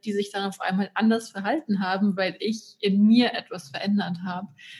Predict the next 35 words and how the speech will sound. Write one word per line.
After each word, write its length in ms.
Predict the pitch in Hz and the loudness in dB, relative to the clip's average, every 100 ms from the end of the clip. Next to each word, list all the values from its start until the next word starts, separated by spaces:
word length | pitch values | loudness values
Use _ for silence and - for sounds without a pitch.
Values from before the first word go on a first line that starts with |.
| - | -12
Also 160 | - 202 | -6 -4
ich 100 | 220 | -2
bringe 220 | 214 202 | 0 2
mal 100 | 196 | 2
in 60 | 185 | 2
meinen 180 | 185 | 0
Seminaren 480 | 196 190 185 202 214 | 0 0 2 2 2
das 160 | 190 - | 0 -6
Beispiel 640 | - 196 233 - 214 196 | -4 -2 -2 -4 -2 0
mit 160 | 196 185 | 2 -2
der 120 | 196 | -2
intuitiven 580 | 208 214 208 180 190 180 | -2 -2 -6 -8 -6 -4
Anatomie, 680 | 185 185 - 202 202 233 190 | -2 -2 -2 -2 2 2 0
wo 100 | 175 | -2
ich 180 | 180 - | -4 0
fünfzehn 480 | 240 262 - 254 | 2 2 2 -2
Tage 380 | 240 208 190 208 | 0 0 0 0
an 60 | 196 | 0
meinen 200 | 196 202 | 2 2
Themen 300 | 254 277 220 | 0 2 2
gearbeitet 640 | - 160 180 180 - 175 | 0 -4 -8 -10 -14 -10
habe. 240 | 185 208 - - - - - | -6 -6 -10 -18 -20 -20 -10
In 100 | 202 | -2
der 100 | 196 | 2
Mitte 480 | 208 269 269 269 285 - - | 4 4 0 -4 -4 -10 -10
von 140 | - | -2
dem 140 | 220 226 | 0 2
Seminar 680 | 214 214 202 202 214 214 214 | 2 2 2 2 0 0 -2
bei 160 | 190 | -2
meinem 260 | 185 185 190 - | 0 0 -4 -6
Opa 460 | 277 311 - 185 190 | -8 -8 -6 -4 -4
zum 160 | 185 180 | -4 -6
Familienessen 840 | 190 185 220 202 180 190 - 196 | -2 0 2 2 -2 -8 -4 -2
war 320 | 175 170 226 - - - _ _ - - | 0 -2 -4 -8 -20 -20 _ _ -14 0
und 500 | 226 214 220 - | 4 6 6 2